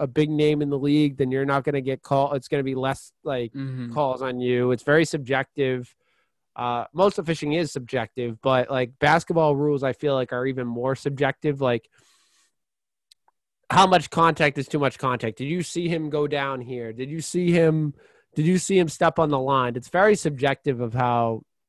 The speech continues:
Speaker 1: you call the game. Um, and like, like, like you said, with the technical foul, Jason Tatum complains a little bit, gets a technical foul.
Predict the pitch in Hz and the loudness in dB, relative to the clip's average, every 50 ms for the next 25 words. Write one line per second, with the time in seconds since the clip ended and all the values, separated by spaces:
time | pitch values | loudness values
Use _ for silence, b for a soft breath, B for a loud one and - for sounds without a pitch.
0 | _ - 139 127 123 117 - - 127 123 123 127 127 123 123 110 120 120 120 127 | _ -12 -10 -10 -10 -8 -6 -2 0 0 2 0 0 -2 -4 -4 -4 -2 0 0
1 | 135 143 151 147 _ _ _ _ _ _ _ _ _ _ _ _ - 131 127 123 | 0 -2 -4 -8 _ _ _ _ _ _ _ _ _ _ _ _ -8 -4 -2 -2
2 | 123 120 120 117 117 117 120 - - 156 156 165 165 160 156 190 _ - 320 165 | 0 0 -2 -2 -4 -6 -8 -8 -6 -2 2 4 4 4 4 2 _ -12 -4 2
3 | 170 175 156 147 135 147 - _ - 165 160 160 165 - - 175 135 117 123 110 | 4 4 4 4 2 -4 -16 _ 2 2 2 2 2 2 2 2 2 2 0 -6
4 | 120 - 160 165 175 - 151 139 131 113 - 131 123 120 117 120 - - 156 165 | -4 0 0 0 0 -2 -6 -8 -6 -2 0 0 2 2 2 0 -2 0 0 0
5 | 156 - 170 143 - 165 170 160 151 139 - 147 - - 151 156 151 143 131 131 | 0 0 -4 0 0 2 2 2 0 -2 -6 -6 -4 -2 0 0 0 0 0 -2
6 | 127 123 147 156 156 135 110 123 123 123 - _ - 139 123 - 131 127 123 - | 2 4 4 4 4 2 2 0 0 0 0 _ -2 -2 0 0 0 -2 -2 -4
7 | _ - - 147 147 135 131 123 117 - 131 123 120 120 120 120 120 | _ -6 -4 -4 -4 -4 -6 -8 -6 -4 -4 -2 0 0 0 -2 -4